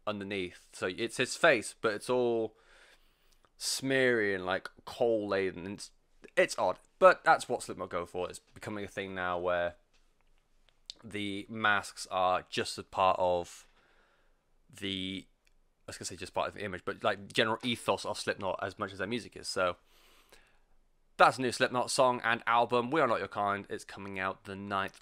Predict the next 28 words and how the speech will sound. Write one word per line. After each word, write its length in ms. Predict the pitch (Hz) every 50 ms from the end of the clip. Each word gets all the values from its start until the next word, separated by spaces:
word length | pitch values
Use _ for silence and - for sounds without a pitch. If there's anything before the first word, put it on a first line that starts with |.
| - -
of 220 | 98 98 95 - _ _ _ _ _ _ -
August. 640 | 147 175 202 220 196 160 110 - - - - - _ _ _ _ _ _ _ _ _ _ _ _ _ _ _ _ _ _ _ _ _ _ _ _ - - - - - _
Album 280 | - 190 214 226 214 214
reviews 360 | 190 170 190 185 180 160 135
then, 240 | 156 151 143 139 131
we're 80 | 139
gonna 180 | 139 151 151 139
start 400 | - - - 160 156 151 143 -
with 220 | 131 139 143 139 - _ _ _
Blood 320 | - 190 220 226 - -
Command 580 | - 170 156 156 147 143 131 123 113 107 104 101
and 160 | 104 107 113
their 360 | 113 117 117 117 117 113 - -
fourth 520 | - - - - 185 196 202 180 - - -
E 160 | 127 123 117
P, 360 | - - 120 113 113 113 - -
Return 520 | 113 110 - - - 120 117 113 113 107 -
of 120 | - 104 -
the 100 | 110 -
Arsonist. 600 | - 135 156 151 - - - 95 60 - - - _ _ _ _ _ - _ _ _ _ _ _ _ -
Uh, 160 | 95 98 98
Blood 260 | - - 196 196 - -
Command 360 | 165 170 160 160 151 - -
hail 280 | - 135 135 135 127
from 640 | 120 - - 131 123 120 117 113 113 113 110 107 - - _ _ - 90 -
Bergen 440 | 151 151 151 151 - 175 196 175 - _ _
in 600 | - 104 104 104 107 104 101 101 139 98 98 95 -
Norway. 400 | - 90 87 87 87 107 156 214